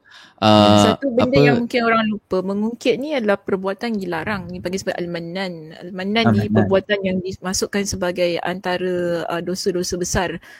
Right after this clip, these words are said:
Speaker 2: Okey, kalau kita buka dalam
Speaker 3: Oh.
Speaker 2: kitab Imam Al-Zahabi, dalam kitabnya Al-Kabair, dia jelaskan kat
Speaker 3: Al-Kabair.
Speaker 2: situ kan.
Speaker 3: Ha.
Speaker 2: Tentang, ah, penyakit ataupun sikap lah. Orang yang suka mengungkit-ungkit pemberian ni adalah satu benda yang mendapat laknat lah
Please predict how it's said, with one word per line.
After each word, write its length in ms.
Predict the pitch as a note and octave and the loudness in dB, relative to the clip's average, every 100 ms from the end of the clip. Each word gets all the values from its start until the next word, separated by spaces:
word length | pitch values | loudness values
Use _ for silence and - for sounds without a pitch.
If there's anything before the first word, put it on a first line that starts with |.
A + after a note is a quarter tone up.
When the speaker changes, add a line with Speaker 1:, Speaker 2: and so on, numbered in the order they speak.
| - _ - | -20 _ -12
Speaker 2:
Okey, 260 | E3 G3+ | -6 -4
kalau 160 | G3 G3+ | -2 -2
kita 160 | G3+ G3+ | 2 0
buka 180 | G#3+ - | 2 2
dalam 200 | G3+ F#3+ | 2 2
Speaker 3:
Oh. 60 | |
Speaker 2:
kitab 200 | F3+ F#3+ | 0 0
Imam 220 | - G#3 G3+ | 0 0 0
Al-Zahabi, 640 | G3 F#3+ G3+ A3 F#3+ F#3+ | -4 -2 0 0 -2 -2
dalam 140 | F3+ | -4
kitabnya 320 | F3+ - - - | -4 -6 -4 -4
Al-Kabair, 480 | F#3+ F3+ F3 F3+ | -2 -2 0 0
dia 240 | - E3+ E3+ | -2 -4 -4
jelaskan 480 | E3+ E3+ A3 - G3+ | -4 0 0 2 2
kat 160 | G3 | 0
Speaker 3:
Al-Kabair. 80 | - | 0
Speaker 2:
situ 220 | G3+ - | -4 -4
kan. 160 | F3+ A3 | -4 -4
Speaker 3:
Ha. 80 | G#3+ A2 - - - | -6 -12 -16 -18 2
Speaker 2:
Tentang, 420 | G3+ G3+ G3+ G3 G3 F#3 | 2 4 2 2 0 -6
ah, 240 | - F#3 F3+ | -2 -2 -2
penyakit 540 | - G3 G3+ G#3 B3 | -4 -2 0 -2 -2
ataupun 400 | F#3+ G3 F#3+ G3 G3 G3 - _ | 0 0 0 0 0 -2 -6 _
sikap 440 | - A3+ - - - | -6 -4 0 0 0
lah. 180 | F#3+ E3+ | -2 0
Orang 380 | F#3 G3 G#3+ G#3+ | 2 4 4 4
yang 100 | G3+ | 2
suka 300 | G#3 G#3 G#3+ | -2 0 0
mengungkit-ungkit 840 | G3 G3+ G3+ - G3+ G#3 G#3+ - | 2 0 -2 -2 -2 0 0 -2
pemberian 480 | G3 F#3+ G3+ F#3+ F3+ | -2 -2 2 2 2
ni 220 | A3+ D#4+ | -2 -6
adalah 340 | D#4+ G#3+ G#3 | -6 -2 -2
satu 300 | G#3+ - A#3+ | -2 -4 -6
benda 300 | B3+ B3+ C4+ | -4 -4 -2
yang 180 | C#4+ B3+ | -2 -2
mendapat 440 | B3+ B3 A#3 - - | -2 -4 -4 -6 -10
laknat 320 | - A#3+ F#3 | -6 -4 -2
lah 140 | B3 | -4